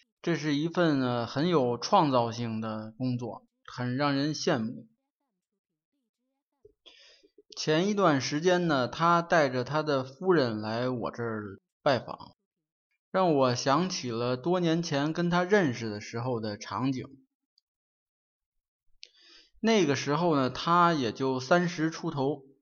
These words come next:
当时呢，正在追求一位女士，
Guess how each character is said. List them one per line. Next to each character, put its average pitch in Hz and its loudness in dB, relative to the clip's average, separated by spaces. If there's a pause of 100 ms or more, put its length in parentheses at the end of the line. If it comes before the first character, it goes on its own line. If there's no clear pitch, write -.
(600)
当 175 6
时 156 -4
呢， 156 4
正 156 2
在 131 2
追 165 0
求 147 -2
一 143 -2
位 123 0 (340)
女 120 -2
士， - -4